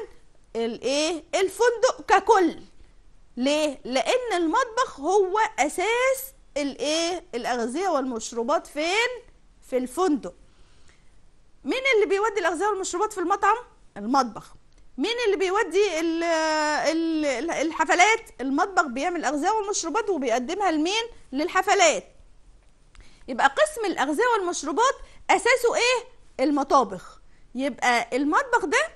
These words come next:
طبعًا تخزين ال-، الأغذية والمشروبات وال-، والحاجات دي كلها، قسم الأغذية والمشروبات هو اللي مسؤول إيه؟ عنها. والمطبخ هو مسؤول عن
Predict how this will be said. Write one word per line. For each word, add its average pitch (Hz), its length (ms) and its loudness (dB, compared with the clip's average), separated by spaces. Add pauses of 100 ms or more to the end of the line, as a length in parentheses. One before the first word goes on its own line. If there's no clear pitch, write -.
(1500)
طبعًا 403 460 4
تخزين 285 500 0
ال-، 262 320 -2 (800)
الأغذية 226 340 -4
والمشروبات 262 880 2
وال-، 247 540 -2
والحاجات 226 520 -4
دي 285 220 -6
كلها، 349 880 -2
قسم 339 280 -4
الأغذية 285 300 -2
والمشروبات 330 480 -4
هو 349 140 -2
اللي 311 180 -2
مسؤول 294 360 -6
إيه؟ 349 280 -2 (140)
عنها. 262 380 0 (420)
والمطبخ 381 760 0
هو 302 80 -4
مسؤول 285 360 -4
عن 320 220 -2